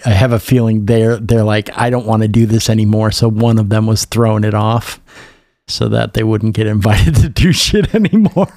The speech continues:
<laughs> which is brilliant, you know? But, uh, uh, so, yeah, so Nash is pissed at, uh, Crosby, and then one thing,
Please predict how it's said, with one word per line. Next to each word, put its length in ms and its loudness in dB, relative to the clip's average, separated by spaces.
<laughs> 160 -6
which 220 -2
is 160 0
brilliant, 760 -2
you 140 -2
know? 400 -2
But, 260 2
uh, 440 0
uh, 280 2
so, 240 0
yeah, 320 0
so 140 0
Nash 360 0
is 140 -2
pissed 280 0
at, 260 -4
uh, 340 2
Crosby, 580 0
and 200 2
then 320 0
one 240 2
thing, 420 0